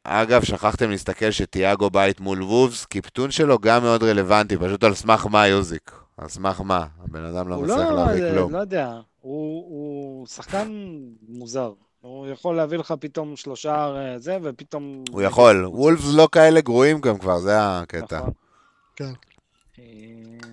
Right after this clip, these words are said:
Speaker 1: עדיף נגד ב-, אני מעדיף כבר לקחת את הפאנט, אה, בורנמוט נגד ברנלי, תאמין לי.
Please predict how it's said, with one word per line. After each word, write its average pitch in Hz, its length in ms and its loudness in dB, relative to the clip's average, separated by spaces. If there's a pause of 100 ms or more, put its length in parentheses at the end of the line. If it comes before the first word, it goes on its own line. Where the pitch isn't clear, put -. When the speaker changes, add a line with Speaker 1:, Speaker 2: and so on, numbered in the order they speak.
Speaker 1:
עדיף 113 320 -2
נגד 123 300 2
ב-, 120 40 4
אני 107 240 4
מעדיף 107 340 2
כבר 127 300 6
לקחת 123 380 4
את 117 120 0
הפאנט, 120 400 2
אה, 113 180 4
בורנמוט 113 480 2
נגד 110 260 0
ברנלי, 101 440 2
תאמין 87 380 -8
לי. 82 120 -10